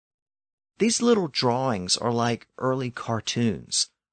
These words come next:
a light-hearted way to solve a practical problem that plagued medieval scribes, even the professional ones. So the scribes and illustrators worked together to produce these types of books.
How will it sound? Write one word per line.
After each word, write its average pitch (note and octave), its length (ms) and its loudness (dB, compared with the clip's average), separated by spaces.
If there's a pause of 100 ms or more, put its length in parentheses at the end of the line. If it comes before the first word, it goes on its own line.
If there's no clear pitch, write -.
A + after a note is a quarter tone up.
(120)
a B2 80 -2
light-hearted B2+ 640 -2
way G#2+ 300 0
to - 160 -8
solve A2+ 420 2
a F#2+ 80 0
practical - 640 -2
problem G2+ 600 -4
that - 220 -6
plagued B2 480 -4
medieval F#2+ 460 -4
scribes, - 760 -2 (320)
even A#2+ 280 -2
the F#2+ 100 -2
professional G#2 640 -4
ones. - 500 -10 (960)
So F#3+ 240 2
the F3 160 0
scribes G3+ 640 2
and A#2+ 140 0
illustrators G2 800 -4 (140)
worked D3+ 260 0
together A#2 540 -2
to - 160 -8
produce A#2 460 -4
these E2 200 -8
types - 360 -6
of - 120 -20
books. - 580 -4